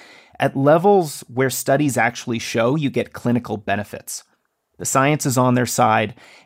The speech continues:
and I love how they hold themselves more accountable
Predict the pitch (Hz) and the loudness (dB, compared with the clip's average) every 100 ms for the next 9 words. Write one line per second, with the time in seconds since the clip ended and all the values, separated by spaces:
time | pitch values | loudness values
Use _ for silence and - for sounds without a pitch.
0 | - 139 139 170 180 175 151 127 139 135 | -2 2 4 2 2 2 2 0 0 0
1 | 127 117 - 117 113 120 123 113 - 147 | 0 -2 -2 -2 -2 0 0 -2 -2 -2
2 | 139 113 87 - | 0 -2 -6 -10